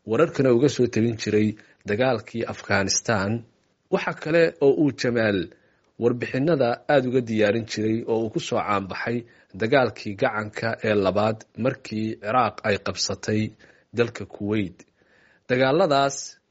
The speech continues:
wuxuu ku noqday Jamaal saxafi caan ah, wuxuuna ku sameeyey xidhiidh caalami ah oo uu la lahaa saxafiyiinta caalamiga ah. Wuxuu noqday nin dalka Sacuudigana aad looga yaqaano, saxaafadda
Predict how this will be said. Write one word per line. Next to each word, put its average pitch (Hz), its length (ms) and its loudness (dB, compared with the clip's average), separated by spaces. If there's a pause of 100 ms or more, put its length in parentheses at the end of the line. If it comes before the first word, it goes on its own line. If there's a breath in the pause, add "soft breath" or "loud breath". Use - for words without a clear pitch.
(340)
wuxuu 143 260 2
ku - 140 -6
noqday 135 300 4
Jamaal 113 420 2
saxafi - 500 -4
caan 113 300 0
ah, 117 220 -6 (380 soft breath)
wuxuuna 147 320 -2
ku 208 120 -6
sameeyey 127 500 -4
xidhiidh 147 380 0
caalami 113 500 0
ah 113 140 -4
oo 117 100 -2
uu 117 140 -4
la 143 100 2
lahaa 101 320 -6 (280 loud breath)
saxafiyiinta 123 680 -4
caalamiga 101 640 0
ah. 139 140 -4 (600 soft breath)
Wuxuu 170 240 4
noqday 147 380 2 (220)
nin 147 240 0
dalka 147 240 -2
Sacuudigana 113 640 -2 (100)
aad 123 240 2
looga 110 240 2
yaqaano, 101 500 0 (300 loud breath)
saxaafadda 117 580 0